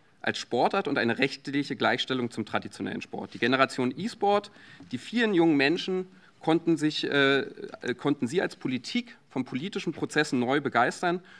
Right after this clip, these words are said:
und auch von ihrer Offenheit für die E-Sport-Bewegung.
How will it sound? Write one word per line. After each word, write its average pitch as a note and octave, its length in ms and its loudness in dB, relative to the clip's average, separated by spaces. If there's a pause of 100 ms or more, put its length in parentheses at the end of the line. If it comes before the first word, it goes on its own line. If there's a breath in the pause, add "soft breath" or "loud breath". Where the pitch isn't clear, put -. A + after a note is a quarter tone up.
(120 loud breath)
und C3+ 240 -2
auch D#3 160 2
von D#3 180 0
ihrer B2 220 -2
Offenheit B2+ 460 -2
für A#2 100 -12
die A2+ 120 -10
E-Sport-Bewegung. G2+ 800 -6